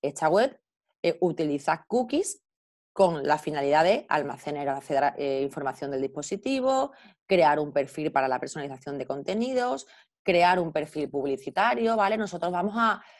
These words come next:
mm, digamos, invadir la privacidad del usuario. Y como vamos a invadir la privacidad del usuario, para que, eh, lo, lo, lo hagamos en condiciones de luci-, de licitud,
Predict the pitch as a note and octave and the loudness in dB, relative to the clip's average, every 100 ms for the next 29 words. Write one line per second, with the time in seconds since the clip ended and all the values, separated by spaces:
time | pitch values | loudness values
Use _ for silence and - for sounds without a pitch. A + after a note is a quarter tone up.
0 | _ _ F#3+ F#3 F3 E3 D#3 D#3 F#3 A#3 | _ _ -6 -4 -2 -2 -2 0 2 2
1 | G3+ D#3 D#3+ G3+ - _ _ - E3 E3 | 2 2 2 -2 -4 _ _ -4 -2 0
2 | E3 D#3 - D#3 D3+ - D#3 D3+ - D3 | 0 0 0 0 -2 -2 -4 -4 -2 -2
3 | B2 B2+ A#2 _ _ _ - _ - F#3 | -2 -4 -10 _ _ _ -20 _ -4 0
4 | E3 D3+ E3+ A3 G#3+ G3+ G3 A3+ A#3 D#3 | 2 2 0 -2 0 0 2 0 0 -2
5 | D3 C#3 - C3 C3+ C3 - _ - F3+ | 0 -2 -2 -4 -4 -4 -8 _ -4 0
6 | G3 G#3 - _ _ _ _ E3+ D#3+ D#3 | 2 0 -4 _ _ _ _ 2 2 0
7 | C#3 - _ _ _ _ - D#3 D3 D3 | -4 -6 _ _ _ _ -4 -2 0 0
8 | C3+ C#3 C#3+ A#2 C#3 D3+ C3 F3 G3 F3 | 0 0 0 0 2 4 4 2 0 -4
9 | D#3 D#3+ C#3+ - D#3+ G3 G#3+ G#3 G#3+ G3 | -6 -6 -6 -6 -6 -4 -4 -4 -4 -6
10 | G3+ G3+ G#3 G#3 G#3+ G#3 C#4+ | -4 -2 0 -2 -4 -4 -4